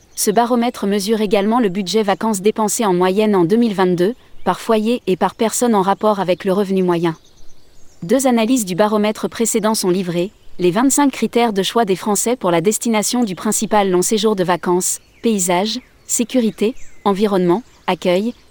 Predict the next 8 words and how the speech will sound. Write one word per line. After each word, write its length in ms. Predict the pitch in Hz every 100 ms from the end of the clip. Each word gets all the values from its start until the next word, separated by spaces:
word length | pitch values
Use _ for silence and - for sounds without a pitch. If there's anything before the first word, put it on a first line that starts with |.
| -
activité, 600 | 214 226 196 - 214 262 - -
climat, 260 | - 220 214
et 80 | 226
cetera, 520 | - 220 202 175 175 - - -
et 80 | 185
les 180 | 185
hébergements 460 | 226 220 196 202 190
préférés. 520 | - 190 180 165 160